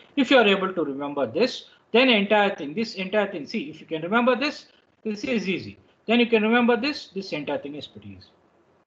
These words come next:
Okay, this is how you find out the time complexity of all your recursive algorithms. Okay, recursive algorithms, you had something called as a factorial of a number. You had something called as a, you know,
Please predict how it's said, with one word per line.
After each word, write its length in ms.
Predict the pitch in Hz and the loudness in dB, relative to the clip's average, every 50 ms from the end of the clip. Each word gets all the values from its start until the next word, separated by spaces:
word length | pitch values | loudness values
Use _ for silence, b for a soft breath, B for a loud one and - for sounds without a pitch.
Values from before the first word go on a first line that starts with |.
| _ _ _ _ _ _ _ _ _ _ _ _ _ _ _ - - | _ _ _ _ _ _ _ _ _ _ _ _ _ _ _ -20 -4
Okay, 280 | - 220 226 226 B B B B B - _ | -2 0 0 0 B B B B B -10 _
this 160 | 214 220 - | -6 -6 -6
is 120 | 254 247 | 0 2
how 140 | 247 247 240 | 4 6 6
you 140 | 240 226 208 | 6 4 2
find 300 | - - 170 151 147 151 | 2 0 -2 -2 -2 -4
out 100 | 151 151 | -6 -6
the 60 | - | -8
time 360 | 143 - - 147 147 156 156 | -8 -6 -6 -6 -4 -6 -8
complexity 680 | 151 143 135 127 - 127 131 117 - - 131 - 143 147 | -8 -8 -8 -8 -8 -10 -12 -12 -12 -14 -14 -10 -8 -8
of 140 | 143 135 - - - | -8 -8 -10 -8 -6
all 320 | 139 147 156 170 190 190 | -4 0 2 2 2 2
your 300 | 170 151 156 190 - - B B B B _ _ | 2 2 2 2 2 0 B B B B _ _
recursive 800 | - 123 131 131 151 165 160 - 180 185 185 180 180 - - 180 170 | -8 -8 -6 -6 -6 -8 -6 -2 0 2 2 2 2 0 -2 0 0
algorithms. 1000 | 147 120 117 107 110 104 98 98 - - 101 90 90 - - - - - - - - - _ _ _ _ _ _ _ _ _ _ - _ _ _ _ _ _ _ _ _ _ _ _ _ | 0 0 0 -2 -4 -6 -6 -8 -12 -16 -18 -14 -10 -8 -8 -6 -8 -8 -10 -14 -16 -20 _ _ _ _ _ _ _ _ _ _ -20 _ _ _ _ _ _ _ _ _ _ _ _ _
Okay, 280 | 123 123 202 220 202 - - - _ _ _ _ | -6 -2 0 0 0 -2 -8 -20 _ _ _ _
recursive 440 | 143 143 - - 175 170 - 180 180 | -14 -6 0 0 0 0 0 -2 0
algorithms, 720 | 185 160 143 139 147 147 139 139 - 170 202 226 226 - - b b b b _ - | 2 2 2 2 2 0 0 -2 -2 0 0 0 0 -2 -8 b b b b _ -4
you 140 | 147 151 | -4 -2
had 240 | 147 147 160 160 - | 2 2 2 2 2
something 320 | - 165 156 151 170 170 170 | -2 -4 -2 -2 -6 -4 0
called 200 | - 160 160 160 | 2 2 2 2
as 100 | 151 151 | 2 0
a 80 | 151 | -4
factorial 640 | 151 - 151 135 - - - 170 170 165 175 175 170 | -4 -4 -4 -6 -4 -2 0 0 2 2 2 2 2
of 200 | 165 160 160 - | 2 0 0 -4
a 60 | 175 | -6
number. 380 | 165 165 165 165 165 196 220 - - b b b b b _ _ _ | -4 -4 -6 -2 -2 -2 -2 -2 -6 b b b b b _ _ _
You 100 | 147 151 | -2 0
had 180 | 151 160 156 | 0 0 -2
something 380 | - 156 151 151 156 175 175 170 | -4 -8 -8 -6 -6 -6 -2 0
called 220 | 170 165 160 160 | 2 2 4 4
as 160 | 165 160 147 | 4 2 4
a, 240 | 151 160 156 151 143 139 | 4 4 4 4 2 0
you 60 | 151 | 0
know, 220 | 160 170 165 165 | 0 0 0 -2